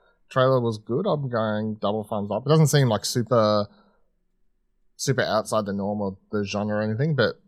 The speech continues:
like, I don't know, between, um, between Rob Savage, who I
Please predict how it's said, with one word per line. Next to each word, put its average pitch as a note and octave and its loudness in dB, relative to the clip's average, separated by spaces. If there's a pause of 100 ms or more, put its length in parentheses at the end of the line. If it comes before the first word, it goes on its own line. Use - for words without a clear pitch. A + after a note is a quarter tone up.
(120)
like, G#2 -4
I A#2+ 4
don't A#2+ 2
know, G#2 0
between, A2 0 (600)
um, G#2+ 0
between A#2+ -2
Rob C3 2
Savage, A#2 2
who G#2 -2 (600)
I G#2+ 0